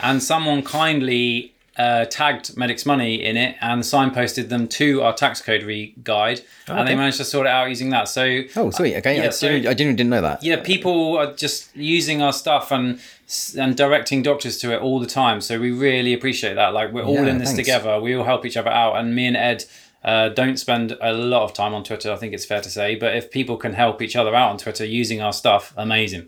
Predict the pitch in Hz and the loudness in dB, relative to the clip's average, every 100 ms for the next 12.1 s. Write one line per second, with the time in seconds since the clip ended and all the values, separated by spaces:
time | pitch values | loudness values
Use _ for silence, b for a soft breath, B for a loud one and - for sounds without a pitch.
0 | - 101 120 104 120 110 107 139 139 113 | -6 -2 -2 -2 -2 -2 0 0 2 4
1 | 127 107 - 117 123 123 95 - 143 113 | 4 4 2 4 4 4 2 0 -2 0
2 | 90 - 123 104 B B 117 120 123 - | -2 0 0 0 B B 0 0 0 0
3 | 160 170 175 165 170 139 131 139 143 170 | -2 0 -2 0 0 2 2 0 0 -2
4 | 143 147 123 120 135 120 113 113 104 - | 0 0 0 0 0 0 2 0 -2 -8
5 | 92 90 - 123 107 104 107 - 113 110 | -14 -14 -4 -2 0 2 0 2 2 2
6 | 98 107 110 117 - 127 87 135 113 107 | 2 0 2 0 2 0 0 2 2 2
7 | - - 117 113 107 - 117 107 101 113 | -4 -4 -2 0 0 -2 -2 0 0 0
8 | - 104 - 95 85 - B B B B | 0 -2 0 -2 0 -4 B B B B
9 | _ 113 110 - - 117 131 143 110 - | _ 0 0 -2 -6 -4 0 2 0 0
10 | 123 - 117 113 104 - 107 110 120 98 | -2 2 2 4 2 2 2 4 4 2
11 | 95 101 - 113 78 - 98 98 104 90 | 0 -4 -2 0 0 -4 -6 0 2 0